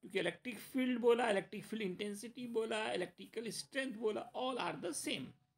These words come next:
क्वेश्चन नंबर नाइन है, the एस आई unit of relative permittivity। तो रिलेटिव परमिटिविटी दोस्तों पढ़ा था epsilon R equal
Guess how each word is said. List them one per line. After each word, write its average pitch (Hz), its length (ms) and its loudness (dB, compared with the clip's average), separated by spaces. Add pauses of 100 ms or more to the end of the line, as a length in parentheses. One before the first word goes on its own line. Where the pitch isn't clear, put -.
(1000)
क्वेश्चन 339 380 0
नंबर 320 280 0
नाइन 269 380 4
है, 226 360 4
the 240 140 8
एस 226 260 6
आई 294 200 2
unit 302 220 2
of 269 140 0
relative 240 500 6 (100)
permittivity। 170 800 0 (840)
तो 247 60 2
रिलेटिव 269 460 2
परमिटिविटी 285 580 4
दोस्तों 269 320 0
पढ़ा 240 200 6
था 233 200 4
epsilon 247 440 -2
R 214 220 4 (100)
equal 202 280 -4